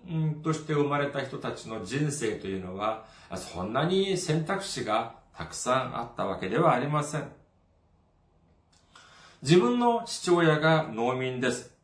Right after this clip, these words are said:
じゃあその子も、まあ、十中八九農民として、えー、生きていくことになります。すると、その農業に関する知識、これは誰からじゃあ学ぶのか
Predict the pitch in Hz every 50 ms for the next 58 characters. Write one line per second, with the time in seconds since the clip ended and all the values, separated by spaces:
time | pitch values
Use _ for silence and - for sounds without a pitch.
0 | _ _ _ - 120 123 240 269 220 156 - - 123 135 147 147 156 147 139 147
1 | 180 190 - - - - 95 104 127 139 - 95 92 92 107 95 - - - 131
2 | 131 127 135 151 160 - - 123 110 - - - - - 95 98 101 104 107 110
3 | 110 107 110 110 107 - - 110 110 - - - 117 131 151 156 156 - - -
4 | 95 95 95 95 95 110 120 120 - - 107 104 98 98 - 101 - 147 147 143
5 | 117 104 98 98 98 104 101 - - - _ _ _ _ - - - - - -
6 | - 175 170 - 262 277 - - 143 123 - - - - - 214 226 226 208 160
7 | 170 254 320 339 330 262 - 160 151 143 127 120 117 113 110 - - 117 113 113
8 | 110 - - - 117 110 110 110 110 - - - 240 226 - - - - - 104
9 | 85 - - _ _ _ _ _ _ _ _ _ - 151 180 202 208 202 139 120
10 | - 123 120 - 320 339 349 349 - - 214 185 190 190 190 175 151 156 139 -
11 | - 113 113 120 127 127 123 120 117 110 95 - - 90 90 - - - -